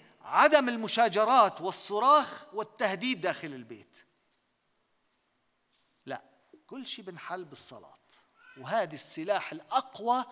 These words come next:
ضد عدو الش-، الإبليس، عدو الشيطان اللي، اللي بيحاول، آه، يزعزع الكيان الداخلي.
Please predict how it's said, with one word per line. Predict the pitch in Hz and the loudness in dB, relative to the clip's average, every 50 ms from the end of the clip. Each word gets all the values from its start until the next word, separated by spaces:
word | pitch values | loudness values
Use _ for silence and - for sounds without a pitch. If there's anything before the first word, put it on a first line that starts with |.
| - - - - _ _ - | -14 -20 -20 -20 _ _ -10
ضد | 165 151 135 | -8 -6 -6
عدو | - 120 143 147 143 127 | -6 -6 -6 -8 -8 -8
الش-، | - - - - - _ - | -10 -10 -10 -12 -12 _ -16
الإبليس، | 156 147 139 139 151 127 123 143 143 151 147 127 113 - - - - | -14 -14 -14 -14 -16 -14 -12 -10 -8 -8 -8 -6 -6 -6 -6 -6 -10
عدو | 117 - 131 139 139 131 | -12 -14 -14 -14 -14 -14
الشيطان | 127 - - - 151 131 - - 160 170 165 160 147 135 117 - - - - - - - - - | -12 -12 -12 -12 -12 -12 -8 -4 -2 0 0 0 -2 -4 -6 -12 -18 -20 -20 -20 -20 -16 -10 -8
اللي، | 175 156 156 156 156 151 156 165 180 | -6 -6 -4 -4 -4 -4 -4 -6 -6
اللي | 160 156 160 | -8 -8 -8
بيحاول، | 143 147 131 - - 170 180 175 170 165 165 156 151 135 - - - - - - | -8 -8 -8 -4 0 4 4 4 4 4 2 -2 -4 -8 -12 -18 -20 -20 -16 -10
آه، | 156 156 | -10 -8
يزعزع | 151 - 165 135 175 185 170 180 156 180 156 147 | -8 -6 -2 2 4 4 4 2 -2 -2 -2 -2
الكيان | 151 - - 165 175 185 196 185 | -4 -4 -2 0 0 0 0 -2
الداخلي. | 170 151 143 180 196 202 196 202 208 208 240 285 277 | -2 -4 0 0 2 0 0 -4 -6 -6 -6 -8 -8